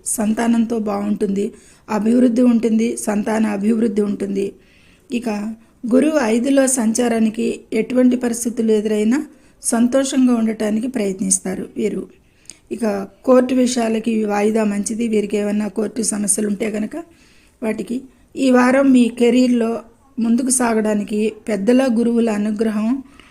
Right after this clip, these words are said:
ఉమ్, కొంచెంగా తగ్గేది ఉంటుంది. వేరే గ్రహాల దృష్టిలు వీటికి మూలంగా అనేది సూచిస్తుంది.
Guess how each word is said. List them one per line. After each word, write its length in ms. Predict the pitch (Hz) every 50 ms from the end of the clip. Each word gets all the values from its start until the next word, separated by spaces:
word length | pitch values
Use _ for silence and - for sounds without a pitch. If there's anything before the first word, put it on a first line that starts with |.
| _ _ _ _ -
ఉమ్, 460 | 262 220 214 208 208 208 208 202 208
కొంచెంగా 720 | 202 - 233 226 226 220 240 226 226 226 233 233 233 233 - - _ _ _ _ _ _ -
తగ్గేది 440 | - 220 214 208 240 277 277 269 269
ఉంటుంది. 440 | 247 220 220 233 202 208 208 240 240
వేరే 360 | 226 214 214 220 214 214 226
గ్రహాల 500 | 214 208 214 208 196 220 220 214 208 202
దృష్టిలు 1300 | 196 196 208 214 214 - - _ _ _ - _ _ _ _ - 254 247 233 240 240 240 247 240 - -
వీటికి 400 | 220 202 208 202 196 - 214 -
మూలంగా 640 | 202 202 196 196 196 196 196 202 190 220 254 311 311 -
అనేది 360 | 285 226 214 214 214 202 214 196
సూచిస్తుంది. 800 | - 226 208 196 - 220 220 - - - 254 240 254 330 370